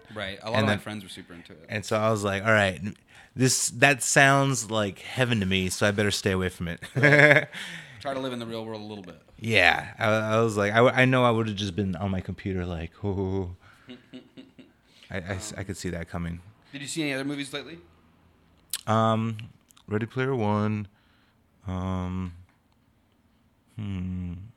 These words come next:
Speaker 2: No, not really.
Speaker 1: I saw the new Pacific Rim the other day.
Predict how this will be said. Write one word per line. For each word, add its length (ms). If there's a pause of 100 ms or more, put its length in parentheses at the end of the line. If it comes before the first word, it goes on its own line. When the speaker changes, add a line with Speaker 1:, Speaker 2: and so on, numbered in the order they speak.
(1200)
Speaker 2:
No, 220
not 220
really. 260 (260)
Speaker 1:
I 40
saw 500 (120)
the 80
new 120
Pacific 400
Rim 220
the 80
other 120
day. 340